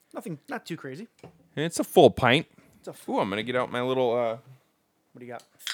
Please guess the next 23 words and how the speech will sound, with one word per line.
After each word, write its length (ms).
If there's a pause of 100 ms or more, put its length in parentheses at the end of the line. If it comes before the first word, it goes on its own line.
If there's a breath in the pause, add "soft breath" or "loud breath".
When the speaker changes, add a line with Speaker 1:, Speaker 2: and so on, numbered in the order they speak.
(2250)
Speaker 2:
got 140
my 60
fancy 380
little 340 (120)
leather 320
sleeve 380
for 120
my 120
pint 320
glass. 280 (120)
Speaker 1:
Ooh, 520 (200)
do 200
it. 220 (1900 soft breath)
Okay, 240
she's 220
l-, 180
pretty 180
light-bodied 720
when, 140
uh, 280
on 80
the 60
pour. 420